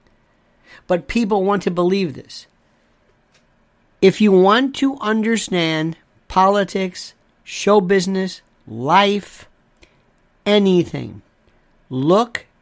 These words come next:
at what people react to,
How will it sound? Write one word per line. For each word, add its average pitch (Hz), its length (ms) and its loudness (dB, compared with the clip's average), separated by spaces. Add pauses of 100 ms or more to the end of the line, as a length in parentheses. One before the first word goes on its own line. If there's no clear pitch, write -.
(120)
at 214 180 -4
what 165 440 -4 (420)
people 165 560 -6 (400)
react 160 600 -4
to, 113 280 -18